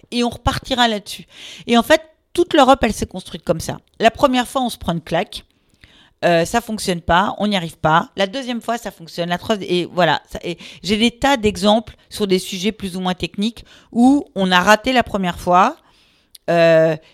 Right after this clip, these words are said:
Et puis on, on a laissé le dossier, la Commission l'a remise dans son tiroir, on appelle ça, tu vois.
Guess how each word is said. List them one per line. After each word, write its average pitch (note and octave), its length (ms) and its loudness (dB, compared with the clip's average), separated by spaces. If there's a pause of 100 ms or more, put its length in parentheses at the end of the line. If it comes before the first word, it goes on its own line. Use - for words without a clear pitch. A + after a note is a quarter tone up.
(340)
Et G3 140 0
puis - 260 -4
on, F#3+ 320 -2
on F3+ 160 -2
a E3 80 6
laissé F3+ 240 -2
le G#3 80 -6
dossier, F3+ 360 -2
la A3 120 2
Commission E3+ 420 -6
l'a E3 140 -2
remise F#3+ 240 0
dans F#3 100 -4
son E3+ 180 -8
tiroir, E3 400 0
on A3 80 -2
appelle D3+ 280 -4
ça, - 180 -6
tu - 160 -18
vois. E3+ 160 -4